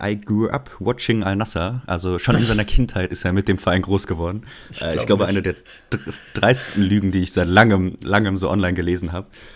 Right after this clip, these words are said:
Speaker 1: Äh, aber hat er gesagt, fand ich witzig, ist ein bisschen rumgegangen. Äh, ob das dann
Speaker 2: Hat er
Speaker 1: so
Speaker 2: das
Speaker 1: ist,
Speaker 2: echt
Speaker 1: äh,
Speaker 2: gesagt oder war das eine Parodie?
Speaker 1: <laughs> Nee, ich glaube, es ist, es ist real. Also ich
Speaker 2: Meinst
Speaker 1: hab's
Speaker 2: du?
Speaker 1: mehrfach
Speaker 2: Ja.
Speaker 1: gesehen, äh, auch immer
Speaker 2: Okay.
Speaker 1: mit, äh, Gänsefüßchen, also im Zitat gewesen.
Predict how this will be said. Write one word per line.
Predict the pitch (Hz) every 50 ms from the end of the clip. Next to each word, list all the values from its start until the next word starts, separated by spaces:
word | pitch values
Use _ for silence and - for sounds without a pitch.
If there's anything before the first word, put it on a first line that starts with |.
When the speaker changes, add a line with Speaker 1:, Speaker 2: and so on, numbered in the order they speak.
| - - -
Speaker 1:
Äh, | - 90 85 85
aber | - - 101 120
hat | 147 143
er | 156
gesagt, | 139 131 120 131 - -
fand | - - - 104 98 95
ich | 87
witzig, | 104 101 - - 98 98 -
ist | - - - -
ein |
bisschen | 92 90 - 95
rumgegangen. | 87 98 104 113 107 95 101 92 92 98 101 - - - - - - - _ - _ - -
Äh, | 82 82
ob | - - -
das | - 101 95 -
dann | - 92
Speaker 2:
Hat | 90 -
er |
Speaker 1:
so | 82 98
Speaker 2:
das | 135
Speaker 1:
ist, | 170
Speaker 2:
echt | - -
Speaker 1:
äh, |
Speaker 2:
gesagt | 123 113 - - 127 170 - -
oder | 156 135
war | 135 139
das | 131 - -
eine | 123
Parodie? | 117 - 120 113 110 101 104 98 95 107
Speaker 1:
<laughs> | 127 - - 143 135 - - 135 - - - _ _ _ _ _ _ _ - - - - - - - - - -
Nee, | 101 104 117 190
ich | - 127 -
glaube, | - 104 110 147 147
es | - - 139
ist, | 131 131 - -
es | - 123 123 -
ist | 131 131 - - - - - _ -
real. | - 120 117 127 123 107 120 135
Also | - - 156
ich | 185
Speaker 2:
Meinst |
Speaker 1:
hab's | - -
Speaker 2:
du? | - 120
Speaker 1:
mehrfach | 156 - - 98 104 120 147 - - 131 127 -
Speaker 2:
Ja. | -
Speaker 1:
gesehen, | 127 113 107 113 120 123 135 143 - - - - - - _ - -
äh, | 98 98 98
auch | - 107 107 - - - - - -
immer | - 101 113 107
Speaker 2:
Okay. | 107
Speaker 1:
mit, | 107 104 - -
äh, | - 98 98 98
Gänsefüßchen, | 98 127 135 123 113 - - 104 - - 131 135 -
also | 104 - 101
im | 101 104
Zitat | - - 101 - - 113 110 110 -
gewesen. | - 87 82 82 85 104 131 156